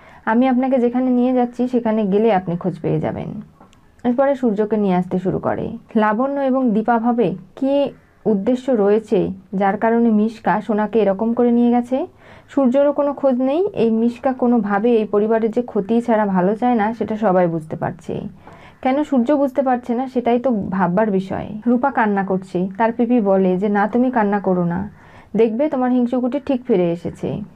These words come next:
জানো তো, তুমি তো অনেক সাহসী, তাহলে কেন এত কান্না করছো রূপা?" কি করব, হিংসুকুটি তো অনেক বোকা, ও তো অনেক কিছু বোঝে না। যদি কোনো ভুল করে বসে তখন কি হবে?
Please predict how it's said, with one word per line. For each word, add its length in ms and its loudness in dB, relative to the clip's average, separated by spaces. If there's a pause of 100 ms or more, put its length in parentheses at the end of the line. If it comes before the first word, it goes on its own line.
(320)
জানো 260 2
তো, 340 0
তুমি 200 0
তো 100 0
অনেক 340 0
সাহসী, 540 -2 (420)
তাহলে 200 2
কেন 240 0
এত 180 -2
কান্না 320 0
করছো 340 0
রূপা?" 340 0 (340)
কি 80 0
করব, 300 2 (200)
হিংসুকুটি 520 -2
তো 40 2 (100)
অনেক 160 0 (100)
বোকা, 300 0
ও 60 0
তো 100 -2
অনেক 260 0
কিছু 180 -2
বোঝে 400 2
না। 60 -2 (560)
যদি 180 2
কোনো 220 2
ভুল 240 4
করে 220 2
বসে 280 0
তখন 360 -2
কি 120 -2
হবে? 300 -2